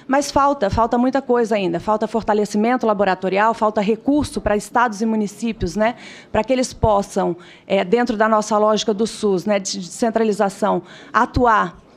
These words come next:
mais, é, organizadamente pra agrotóxico, mas eu acho que progressivamente a gente vem construindo esse caminho. Então, acho que era isso que eu gostaria de colocar. Eu agradeço pela oportunidade, pelo convite.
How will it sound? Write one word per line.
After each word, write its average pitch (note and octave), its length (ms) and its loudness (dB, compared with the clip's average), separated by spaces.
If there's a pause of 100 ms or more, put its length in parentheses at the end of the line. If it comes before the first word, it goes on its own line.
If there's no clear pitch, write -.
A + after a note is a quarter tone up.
(140)
mais, A3+ 640 0
é, A3 160 4
organizadamente G#3+ 1000 2
pra G#3+ 140 2
agrotóxico, A#3+ 640 0
mas B3 160 0
eu A#3+ 80 4
acho A3+ 220 2
que B3 80 -6
progressivamente G#3+ 880 -2
a G3 40 -2
gente G3+ 220 -6
vem G3 140 -2
construindo G3 540 -4
esse F#3+ 160 -8
caminho. E3 420 -4 (480)
Então, A#3 140 0
acho A#3 120 -2
que B3 60 0
era A3 100 2
isso G#3+ 200 0
que A3 60 0
eu G3+ 40 0
gostaria F#3+ 460 0
de F3 160 -6
colocar. G3 460 -2
Eu A3 40 2
agradeço F#3+ 460 -2
pela G3 140 -4
oportunidade, F#3+ 640 -2
pelo G3 140 -4
convite. - 500 -6